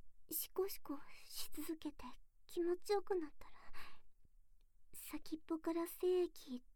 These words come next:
出てくるんだよね。出したくなっ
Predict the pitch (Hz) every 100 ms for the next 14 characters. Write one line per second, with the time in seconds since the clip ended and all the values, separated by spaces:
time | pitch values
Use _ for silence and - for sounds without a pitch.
0 | - - - - 349 359 359 - 302 269
1 | 254 262 269 277 - - - - - -
2 | - _ - - - - - - - -
3 | - - - - - - - - - -
4 | 294 - 349 359 370 320